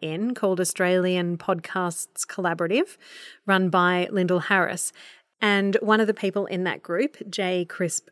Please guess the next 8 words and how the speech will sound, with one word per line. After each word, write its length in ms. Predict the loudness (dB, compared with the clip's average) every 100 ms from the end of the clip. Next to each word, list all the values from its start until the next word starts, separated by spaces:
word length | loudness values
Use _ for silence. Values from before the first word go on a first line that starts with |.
| _
Crow, 460 | -4 -2 0 0 -2 -6 -20 -2
had 120 | 4 8
asked 300 | 6 6 2
if 160 | 2 -2
anyone 540 | 0 2 4 2 2
had 420 | 2 4 4 2 -2
experience 800 | -6 -6 -2 0 2 0 -2 -6
doing 540 | -2 0 2 0 -2